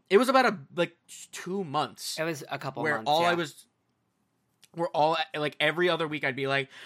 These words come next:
Speaker 1: "Unemployment strikes again. I have to fucking call somebody at ten A M on, like, a, a proprietary Zoom phone call service that, that doesn't fucking work," and blah, blah, blah, blah, blah, blah, blah, blah, blah. Um,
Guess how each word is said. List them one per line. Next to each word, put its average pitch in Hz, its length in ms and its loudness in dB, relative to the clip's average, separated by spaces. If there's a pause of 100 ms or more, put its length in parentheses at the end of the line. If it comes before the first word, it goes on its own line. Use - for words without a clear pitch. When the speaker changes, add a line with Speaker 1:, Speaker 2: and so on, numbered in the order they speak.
(160)
Speaker 1:
"Unemployment 208 680 4
strikes 202 400 -2
again. 196 500 2
I 139 120 2
have 170 160 2
to 180 100 -2
fucking 185 360 -2
call 180 280 0
somebody 185 480 -2
at 151 220 -4
ten 180 240 2
A 185 120 2
M 180 400 0 (720)
on, 160 200 4
like, 165 240 -2
a, 156 200 -2
a 139 80 -2
proprietary 175 840 -2
Zoom 151 540 -6
phone 156 320 -6
call 147 240 -4
service 127 540 -8
that, 127 280 -14
that 131 240 -10
doesn't 131 340 -6
fucking 143 360 -10
work," 139 360 -8
and 127 140 -12
blah, 131 140 -8
blah, 131 80 -6
blah, 131 120 -8
blah, 127 140 -10
blah, 127 140 -12
blah, 123 120 -14
blah, 120 320 -12
blah, 104 240 -14 (1600)
blah. 135 600 0
Um, 120 360 -14